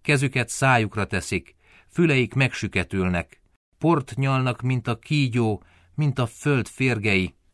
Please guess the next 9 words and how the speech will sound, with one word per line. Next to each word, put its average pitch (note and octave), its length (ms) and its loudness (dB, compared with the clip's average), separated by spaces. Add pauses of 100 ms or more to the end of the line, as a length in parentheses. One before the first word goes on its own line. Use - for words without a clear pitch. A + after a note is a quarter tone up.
reszketve B2+ 680 -2
jönnek G#2+ 400 -2
elő G#2+ 240 0
rejtekhelyükről, G#2 1120 -2 (100)
rettegve A2+ 680 -2
folyamodnak G2 600 -2
Istenükhöz, G2+ 680 -4
az F#2+ 140 -4
Úrhoz, G#2+ 580 -4